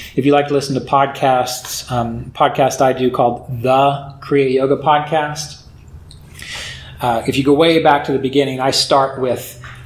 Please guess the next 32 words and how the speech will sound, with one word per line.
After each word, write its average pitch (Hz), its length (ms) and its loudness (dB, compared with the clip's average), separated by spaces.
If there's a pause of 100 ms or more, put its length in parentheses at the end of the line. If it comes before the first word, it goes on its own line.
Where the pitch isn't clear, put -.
the 123 120 0
gurus, 120 680 -2
and 135 80 0
I 127 80 2
talk 135 280 0
about, 120 480 -2 (320)
uh, 131 140 -2
Mahavatar 127 500 0
Babaji 120 600 0
and 120 140 -10
Lahiri 123 260 0
Mahasaya 120 520 0
and 117 120 -6
so 123 220 0
on. 117 260 -6 (480)
Um, 135 460 -6
Mister 147 300 2
Davis's 139 640 2
book, 127 340 0 (240)
um, 120 420 -6 (720)
Paramahansa 147 540 0
Yogananda 135 500 2
as 123 140 2
I 123 160 0
Knew 131 160 2
Him, 185 460 -2 (760)
Paramahansa 139 600 2
Yogananda 131 300 0
as 123 120 2
I 120 100 0
Knew 135 160 0
Him, 147 300 0